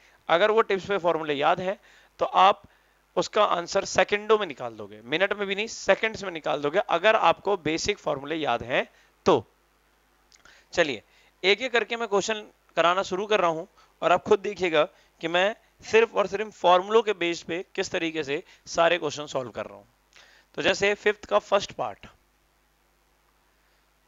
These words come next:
cosec theta minus cot theta का होल square, वन minus cos theta upon वन plus cos theta। अब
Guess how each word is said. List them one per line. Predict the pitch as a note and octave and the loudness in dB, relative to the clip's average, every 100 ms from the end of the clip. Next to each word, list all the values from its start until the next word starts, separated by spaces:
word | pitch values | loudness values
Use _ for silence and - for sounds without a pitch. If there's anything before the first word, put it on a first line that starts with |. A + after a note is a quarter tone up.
| _ _ _ _ _ _ _ _ _ _ | _ _ _ _ _ _ _ _ _ _
cosec | E3 F3+ - G#3+ - | 0 0 2 -4 -4
theta | F3 - D#3 D3 | -6 2 2 2
minus | D3+ D#3+ C3+ C3+ - - _ _ - | 0 -2 -8 -10 -16 -20 _ _ -4
cot | D3 E3 - | 0 0 -2
theta | D#3 - B2+ - _ - | -10 -10 -12 -14 _ -12
का | C#3+ | -8
होल | C3+ D#3+ D#3+ | -4 -4 -6
square, | - C3+ A#2 _ _ _ _ _ _ _ B2+ | -8 -8 -10 _ _ _ _ _ _ _ -12
वन | A2+ E3 G#3 | 4 4 4
minus | G3+ G3+ G3+ - | 0 0 -2 -2
cos | E3+ F3 | 0 0
theta | - E3 E3+ | -4 -2 0
upon | E3 E3+ F3 | 2 -2 -2
वन | E3+ F3 | -6 -4
plus | F#3 - | -6 -6
cos | E3+ D3+ | -10 -12
theta। | - - - _ _ _ _ _ _ _ _ _ _ _ _ _ _ _ _ _ _ _ - | -16 -20 -20 _ _ _ _ _ _ _ _ _ _ _ _ _ _ _ _ _ _ _ 2
अब | F3+ G#3+ | 4 4